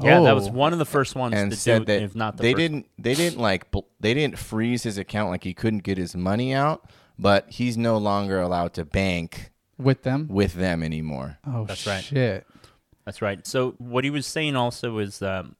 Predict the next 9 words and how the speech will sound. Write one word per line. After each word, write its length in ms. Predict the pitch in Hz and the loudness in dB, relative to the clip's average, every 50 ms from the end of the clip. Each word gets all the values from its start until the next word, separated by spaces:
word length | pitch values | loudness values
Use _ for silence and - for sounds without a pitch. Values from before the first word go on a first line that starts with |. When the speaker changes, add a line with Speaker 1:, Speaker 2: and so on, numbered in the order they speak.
| _ _ _ _ _ _ - _ _ _ _ | _ _ _ _ _ _ -20 _ _ _ _
Speaker 1:
in 200 | - 117 117 117 | -6 -4 -4 -2
the 160 | 113 113 110 | -2 -4 -2
record 480 | 98 110 117 110 - - 113 92 - _ | 0 0 0 0 0 -4 -8 -8 -6 _
business, 300 | 101 98 92 98 98 - - _ 113 101 _ | -6 -6 -4 -6 -8 -10 -10 _ -20 -20 _
business, 540 | - 117 107 95 - 101 95 95 - - - _ _ _ _ - | -4 -4 -4 -4 -6 -8 -8 -8 -10 -14 -20 _ _ _ _ -2
Speaker 2:
Business. 480 | 147 156 156 139 127 113 101 - - - - - - | 0 0 0 0 -4 -4 -6 -8 -10 -12 -12 -8 -2
Speaker 3:
Bin, 240 | 90 98 101 92 87 | 0 2 2 4 4
Speaker 1:
they, 420 | 131 123 120 113 113 113 113 113 | 4 6 6 6 4 4 2 -2
Speaker 3:
yeah. 40 | 85 | -4